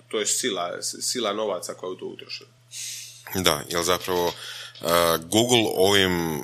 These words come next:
Speaker 2: zakonom, ako dođe zapravo u, jel, u zakon, će morati još jače provjeravati sav sadržaj koji je, koji je, ono, uploadan. E, Facebook će morati provjeravati sav sadržaj koji je uploadan. Teoretski, ne znam, ako ispričate vic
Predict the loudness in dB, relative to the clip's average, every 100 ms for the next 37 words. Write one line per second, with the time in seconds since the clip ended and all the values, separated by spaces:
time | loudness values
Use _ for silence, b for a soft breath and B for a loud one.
0 | -4 0 0 2 0 -2 -4 -10 -14 -6
1 | 0 2 2 0 -2 -2 -2 0 0 -2
2 | -4 -4 -4 -6 -4 -6 -6 -12 -20 _
3 | -6 -2 0 0 0 -2 B B B B
4 | B B -2 2 4 6 4 4 2 2
5 | 2 2 -2 -8 _ 0 4 6 4 4
6 | 4 4 2 0 2 4 4 2 0 2
7 | 2 2 2 2 2 2 0 2 2 0
8 | -2 0 0 0 0 0 2 2 2 0
9 | -2 -10 -6 -2 -2 -2 2 2 4 2
10 | 4 2 2 0 2 2 2 2 0 0
11 | 0 0 0 0 -2 2 4 4 2 0
12 | B B B B 2 4 6 6 2 2
13 | 4 4 4 2 0 -2 -2 -2 0 0
14 | 4 4